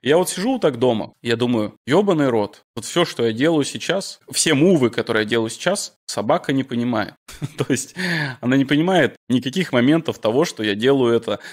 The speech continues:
в том числе для благополучия нашей семьи, для того, чтобы мы могли жить, э, счастливо, для того, чтобы она могла есть хороший корм вообще. Вот, да, ей это всё не важно. И я такой: «Блядь,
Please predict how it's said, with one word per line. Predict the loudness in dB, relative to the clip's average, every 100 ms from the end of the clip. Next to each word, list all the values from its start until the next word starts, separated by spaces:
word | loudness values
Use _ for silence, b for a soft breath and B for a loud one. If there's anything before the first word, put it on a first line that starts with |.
| B B _
в | -4
том | 0 0
числе | -2 -2 0
для | 2 2
благополучия | 2 2 2 2 4 2 0
нашей | 0 0 -2 -6
семьи, | -4 -4 -4 -4
для | -4 -4
того, | -2 -4
чтобы | -4 -4
мы |
могли | -2 -2 -4
жить, | -4 -8 -10 B B -14
э, | -8 -6
счастливо, | -2 0 0 0 -2
для | -2 -2
того, | -4
чтобы | -2 -2
она | -2
могла | 0 0
есть | 0 -2
хороший | -2 -2 -2 -6
корм | -2 -2 -2
вообще. | -6 -4 -4
Вот, | -4 -6
да, | -4 -4
ей | 0 0 0
это | -4
всё | -6 -2
не | -2
важно. | 0 -2 -4 -12 -16 -8
И | -4
я | -4
такой: | -6 -8 -8 _
«Блядь, | -2 2 2 0 -6